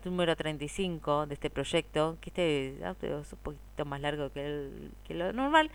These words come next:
Este, así que bueno, me despido, nos vemos, nos estaremos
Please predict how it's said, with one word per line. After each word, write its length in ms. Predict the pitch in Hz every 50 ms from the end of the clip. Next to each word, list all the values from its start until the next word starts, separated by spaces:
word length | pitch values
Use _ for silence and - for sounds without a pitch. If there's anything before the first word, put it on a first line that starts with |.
| - - - - - - - - - - - - - - -
Este, 1080 | - - 190 196 196 190 185 - - - - 208 202 196 196 196 190 190 190 190 185 170 - - - - -
así 220 | - 240 - - -
que 80 | 302
bueno, 320 | 285 262 214 180 170 165 165 170
me 140 | 196 226 247
despido, 520 | 254 247 - 330 330 311 302 302 294 277
nos 160 | 262 226 208
vemos, 600 | 208 214 208 214 214 208 208 196 - - - - - 196 180
nos 220 | 180 185 190 -
estaremos 840 | 190 - - 180 196 208 202 208 202 202 202 - - - - -